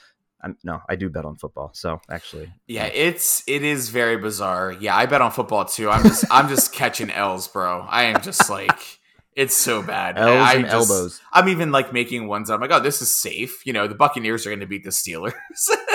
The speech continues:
Speaker 2: It's just, I'll
Speaker 1: Like
Speaker 2: just bet,
Speaker 1: these
Speaker 2: I'll just
Speaker 1: layups.
Speaker 2: bet Buccaneers money line. Done now. It ain't happening.
Speaker 1: God.
Speaker 2: Um, yeah, dude. I mean, I mean, to everyone listening, like, I mean, honestly, think about this.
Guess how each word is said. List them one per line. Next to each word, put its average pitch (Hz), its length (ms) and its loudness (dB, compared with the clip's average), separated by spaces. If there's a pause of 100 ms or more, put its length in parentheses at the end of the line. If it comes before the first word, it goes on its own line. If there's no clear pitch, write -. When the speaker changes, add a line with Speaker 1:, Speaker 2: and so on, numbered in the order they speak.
(140)
Speaker 2:
It's - 240 0
just, - 240 -10 (380)
I'll - 80 8
Speaker 1:
Like - 80 4
Speaker 2:
just 180 100 0
bet, 202 140 8
Speaker 1:
these 185 100 8
Speaker 2:
I'll - 20 8 (300)
just 156 180 -2
Speaker 1:
layups. 151 120 -8
Speaker 2:
bet - 80 -12
Buccaneers 165 560 6
money 131 240 4
line. 104 340 2
Done 107 340 2
now. 92 360 0
It 92 60 -4
ain't 101 200 -2
happening. 92 420 -4
Speaker 1:
God. - 180 -16 (360)
Speaker 2:
Um, 131 440 4
yeah, 151 200 4
dude. 120 340 0
I 117 60 -2
mean, 123 320 -6 (240)
I 143 60 0
mean, 147 100 -2
to 175 100 0
everyone 202 200 0
listening, 139 320 2
like, 110 160 -2
I 127 60 0
mean, 139 180 -4
honestly, 170 340 4
think 156 240 -2
about 98 300 0
this. - 440 -8